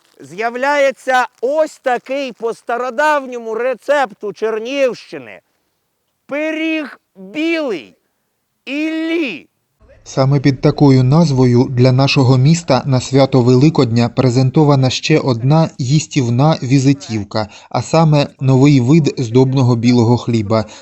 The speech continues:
Speaker 2: Цю нову здобу пече Чернігівський хлібокомбінат номер два, а ідею його назви запропонував Ервін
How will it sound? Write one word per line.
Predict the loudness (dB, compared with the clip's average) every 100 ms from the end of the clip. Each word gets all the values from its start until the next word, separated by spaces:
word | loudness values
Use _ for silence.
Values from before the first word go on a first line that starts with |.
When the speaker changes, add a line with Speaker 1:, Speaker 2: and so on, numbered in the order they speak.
| _
Speaker 2:
Цю | -2 2 2
нову | 2 2 4 2
здобу | 4 4 4 2
пече | 0 -2 0 0 0 -2
Чернігівський | -2 0 2 2 2 -2
хлібокомбінат | 0 2 2 0 0 0 0 0
номер | 0 0 0
два, | 0 2 0 -4 -6
а | -2 0
ідею | 0 2 4 6 4
його | 4 2 2
назви | 2 0 2 0 0
запропонував | -4 -2 -2 0 0 2 2 0
Ервін | -2 0 0 -2